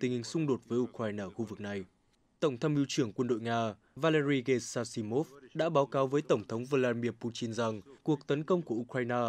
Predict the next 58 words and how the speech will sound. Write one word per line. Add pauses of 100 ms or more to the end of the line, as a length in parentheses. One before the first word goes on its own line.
(240)
vào
khu
vực
Kursk (180)
của
Nga (120)
đã
bị
chặn
lại. (440)
Theo
báo
cáo
của
vị
tướng
này, (100)
vào
lúc
năm
giờ
ba
mươi
sáng
ngày
sáu
tháng
tám, (340)
các
đơn
vị
của
lực
lượng
vũ
trang
Ukraine (280)
với
quân
số
lên
tới
một
nghìn
người (200)
đã
tấn
công
để
chiếm
một
phần
lãnh
thổ
ở
quận
Suya (360)
thuộc